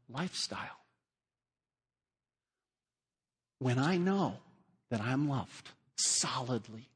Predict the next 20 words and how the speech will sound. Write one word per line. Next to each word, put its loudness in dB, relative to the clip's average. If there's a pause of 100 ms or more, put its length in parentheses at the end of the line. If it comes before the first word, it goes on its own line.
(100)
firmly, -6 (800)
faithfully -2
loved -4
by 0
God -4
in -12
Jesus -4
Christ, -10 (280)
when 0
I 4
stand 2
strong 0 (260)
in 2
that, -2 (720)
I 4
don't 6
have 4
to 4
ask 2
myself 2